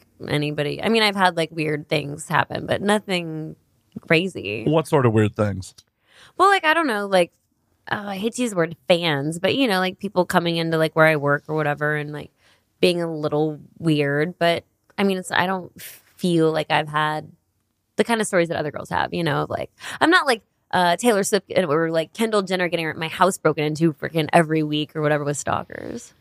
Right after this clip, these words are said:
Speaker 2: Not yet.
Speaker 1: Not
Speaker 2: In
Speaker 1: yet.
Speaker 2: time.
Speaker 1: Yeah. I can, I can only hope. It's the goal.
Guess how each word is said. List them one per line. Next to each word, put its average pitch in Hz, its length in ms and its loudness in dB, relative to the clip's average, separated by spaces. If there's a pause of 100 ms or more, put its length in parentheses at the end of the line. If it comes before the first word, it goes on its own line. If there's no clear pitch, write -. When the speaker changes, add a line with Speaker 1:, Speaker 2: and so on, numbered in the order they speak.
(1040)
Speaker 2:
Not 160 180 4
yet. 85 320 0 (180)
Speaker 1:
Not 175 140 -6
Speaker 2:
In 180 120 4
Speaker 1:
yet. 139 40 -2
Speaker 2:
time. 101 320 2 (220)
Speaker 1:
Yeah. 170 460 -6 (460)
I 196 60 -2
can, 185 240 -2
I 208 80 4
can 220 140 0
only 254 220 2
hope. 294 260 4 (260)
It's - 140 -20
the 320 80 2
goal. 330 420 4